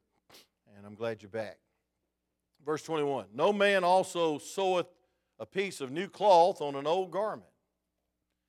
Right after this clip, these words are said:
Now, he's given a parable for a reason, because here's these Pharisees saying, "What are you doing sitting with a bunch of sinners at Matthew's feast? What are you doing calling yourself the Son of Man?"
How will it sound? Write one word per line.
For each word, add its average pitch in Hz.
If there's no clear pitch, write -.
Now, -
he's 131
given 170
a 143
parable 175
for 147
a 143
reason, 143
because 120
here's 165
these 180
Pharisees 143
saying, 143
"What 165
are 220
you 214
doing 151
sitting 190
with 180
a 160
bunch 165
of 160
sinners 165
at 147
Matthew's 165
feast? 247
What 190
are 262
you 262
doing 180
calling 175
yourself 185
the 190
Son 190
of 208
Man?" 226